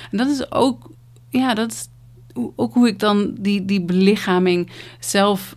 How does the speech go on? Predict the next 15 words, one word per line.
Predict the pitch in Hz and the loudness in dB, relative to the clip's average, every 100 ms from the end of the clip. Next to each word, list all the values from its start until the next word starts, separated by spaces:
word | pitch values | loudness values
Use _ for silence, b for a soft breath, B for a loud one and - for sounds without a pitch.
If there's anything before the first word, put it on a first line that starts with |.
| - | -10
ehm, | 196 185 180 170 180 226 - - | -2 0 2 0 -4 -8 -16 -12
eh, | - 175 | -8 -6
beleef. | 170 - 185 233 196 175 | -4 0 2 2 0 0
En | 175 | 2
dat | 190 | 2
is | 190 | 2
dan | 202 196 | 2 4
de | 180 | 4
beleving | 190 190 226 226 208 | 2 6 6 6 2
van | 202 190 | 2 2
de | |
belichaming | 170 185 202 240 208 185 180 180 | 2 2 2 2 4 6 6 4
van | 180 | 2
iemand | 180 180 175 | 2 2 0
anders. | - 190 - - - | 0 -2 -2 -10 -16